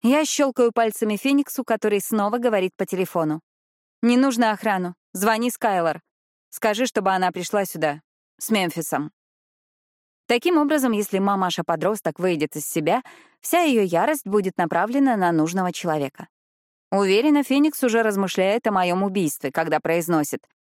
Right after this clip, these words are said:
«Извините, ребята, похоже, еще одна ложная тревога», — фыркает он. «Уверен ли я? Да кто, черт возьми, знает?» С этими словами он кладет трубку и звонит Скайлор. «Приходи ко мне в номер как можно скорее и захвати Мемфиса».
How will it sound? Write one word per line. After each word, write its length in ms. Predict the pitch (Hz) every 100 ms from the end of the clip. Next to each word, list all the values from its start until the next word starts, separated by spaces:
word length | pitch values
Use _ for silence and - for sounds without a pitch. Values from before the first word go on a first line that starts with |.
| _ _
«Извините, 520 | 196 185 226 240 208
ребята, 360 | 190 185 180 -
похоже, 420 | 170 160 180 160
еще 320 | 160 - 202
одна 220 | 180 160 156
ложная 360 | 156 151 156
тревога», — 480 | 156 180 165 147 117 _ _ _ _
фыркает 500 | - 170 - 143 143
он. 160 | 143 139 _ _ -
«Уверен 540 | 190 160 180 262 247
ли 160 | 160 143
я? 160 | - - _ _
Да 160 | 160 190
кто, 300 | - - 339
черт 240 | 320 285 214
возьми, 300 | 214 196 202
знает?» 520 | 160 165 135 117 _ _ _ _ _ _ _ _ _ _ _
С 120 | -
этими 260 | 294 277 254
словами 420 | 240 226 247 247
он 140 | 214 196
кладет 340 | 202 190 175 -
трубку 380 | 208 240 -
и 120 | - 208
звонит 380 | 185 170 170
Скайлор. 540 | - - 147 135 135 - _ _ _ _ _ _ _ _ -
«Приходи 400 | 208 214 247 262
ко 100 | 202
мне 160 | 196
в 60 | 180
номер 260 | 208 190 165
как 180 | 170
можно 260 | 160 165 170
скорее 480 | - 170 185 190 160
и 20 |
захвати 420 | 151 147 165 160
Мемфиса». 580 | 180 175 151 147 - 131